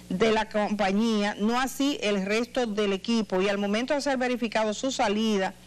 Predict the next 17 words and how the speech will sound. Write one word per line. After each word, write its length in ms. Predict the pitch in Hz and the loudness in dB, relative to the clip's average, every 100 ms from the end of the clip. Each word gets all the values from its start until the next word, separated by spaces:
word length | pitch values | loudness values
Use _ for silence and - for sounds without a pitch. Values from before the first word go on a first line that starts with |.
| - - - - | -20 -20 -20 -2
ponche 380 | 240 269 302 269 | 2 2 2 0
de 140 | 226 | 0
salida 420 | 240 226 226 208 190 | 0 0 0 0 0
de 80 | |
la 120 | 208 233 | 0 0
compañía, 680 | 240 233 202 196 190 185 185 - - | -2 0 0 0 -2 -4 -6 -14 -4
lo 120 | - 240 | 2 2
hicieron 400 | 220 302 330 294 | 2 0 0 0
mucho 240 | 311 339 | 0 0
más 300 | 285 285 - | 0 0 -2
tarde 480 | - 262 262 214 190 | -2 0 0 -2 -2
que 80 | 202 | -2
el 160 | 190 | 0
resto 260 | 208 214 240 | 0 0 -2
de 80 | 226 | -2
sus 200 | 220 - | -4 -2
compañeros 760 | 202 202 185 196 196 170 - | -2 0 0 0 0 0 -4